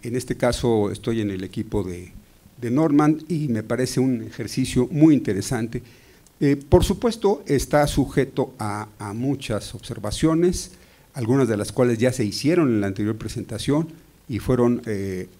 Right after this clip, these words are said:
a-, adecuadamente tomadas en cuenta, y tal vez es un proceso continuo de ir, eh, afinando. El problema regional es más complejo todavía,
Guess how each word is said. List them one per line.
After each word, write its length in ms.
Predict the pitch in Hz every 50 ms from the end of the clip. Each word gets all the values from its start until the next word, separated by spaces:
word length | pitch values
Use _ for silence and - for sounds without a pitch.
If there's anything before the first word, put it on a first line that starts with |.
| _ _ - -
a-, 280 | 113 104 107 - -
adecuadamente 640 | 113 107 110 110 - 131 135 127 123 127 127 - 143 127
tomadas 400 | - 113 117 120 123 123 - 160
en 80 | 151
cuenta, 360 | 156 170 165 156 151 190 196 - - - - - - _ -
y 100 | - 139
tal 180 | 143 143 170 160
vez 200 | 156 160 151 -
es 120 | 165 131
un 100 | 156 156
proceso 840 | 156 156 131 120 - 151 139 135 - 147 135 123 113 113 110 107 - -
continuo 640 | - 139 127 123 - 185 214 190 160 120 104 98 - - - - - - _ -
de 120 | - 120 120
ir, 360 | 120 123 135 135 127 - - -
eh, 300 | 139 104 98 95 101 - -
afinando. 540 | - 107 104 113 117 104 90 82 76 - - - - _ _ _ _ _ - - - _ - -
El 100 | 151 131
problema 540 | 151 165 170 196 226 240 247 233 - - -
regional 720 | - 127 143 143 - - 139 139 139 139 143 147 147 147
es 180 | 135 131 - -
más 240 | 120 113 120 120 -
complejo 540 | - - 120 110 - 139 135 139 - -
todavía, 460 | - - 147 151 151 165 208 190 120